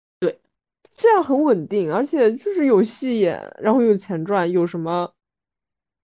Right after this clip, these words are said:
Speaker 2: 不好的，而且我主要是感觉他自己没有那个心思，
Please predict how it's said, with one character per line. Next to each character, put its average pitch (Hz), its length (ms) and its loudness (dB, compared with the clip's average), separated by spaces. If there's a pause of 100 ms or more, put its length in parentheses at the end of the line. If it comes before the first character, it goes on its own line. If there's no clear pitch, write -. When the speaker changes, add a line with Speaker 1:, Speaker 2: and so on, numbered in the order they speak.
(160)
Speaker 2:
不 214 80 -8
好 180 280 -2
的， - 140 -10 (200)
而 294 80 -4
且 294 80 -2
我 202 160 4
主 185 120 -2
要 185 100 2
是 247 100 -8
感 214 120 0
觉 170 100 2
他 240 140 -6
自 269 200 -12
己 180 140 -4
没 147 240 -4
有 202 200 2
那 202 120 2
个 190 80 2
心 294 340 -2
思， - 340 -6